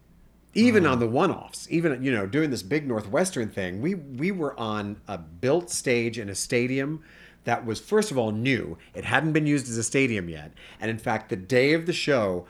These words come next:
Speaker 1: the power went out for three hours in the morning. And we had a mo-, you know, this was a thing that was being shot for video, and
Speaker 2: Uh-huh.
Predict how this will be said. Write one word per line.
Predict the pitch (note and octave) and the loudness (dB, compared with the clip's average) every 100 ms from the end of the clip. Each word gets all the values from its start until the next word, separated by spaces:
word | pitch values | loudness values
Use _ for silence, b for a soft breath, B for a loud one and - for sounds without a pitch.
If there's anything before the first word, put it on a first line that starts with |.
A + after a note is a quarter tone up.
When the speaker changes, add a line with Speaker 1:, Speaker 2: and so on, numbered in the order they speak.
| B - | B -6
Speaker 1:
the | - | -6
power | - D3 D3 C3 | -4 0 2 4
went | A2 F#2 | 2 -2
out | E2+ E2+ | -6 -8
for | G2 | -12
three | - A2+ B2 | -10 -4 2
hours | B2+ A#2 G#2+ | 2 2 0
in | F#2 | -4
the | F2+ | -6
morning. | E2+ D2+ C#2 C2 - | -6 -10 -14 -20 -6
And | A#2+ | -2
we | A2+ | 0
had | A2+ C3 | 2 2
a | |
mo-, | B2 B2 B2 | 2 0 -2
you | D3 | -2
know, | G#2+ | -2
this | F#2+ D3+ | 0 -2
was | - A#2 | -2 -4
a | |
thing | A2+ A2+ | -4 -4
that | G#2+ | -4
was | G2+ | -8
being | E2+ F#2 F2 E2+ E2+ | -8 -8 -8 -10 -12
shot | - - G#2 - - | -8 -4 -4 -6 -16
for | F#2+ E2 D#2+ - G2 | -18 -18 -18 -20 -10
video, | A2+ F#3+ F#3 E3+ D#3+ D3+ | 4 6 8 6 4 2
and | G2+ F#2 - | -2 -6 -6
Speaker 2:
Uh-huh. | A2+ G#2 | -4 -4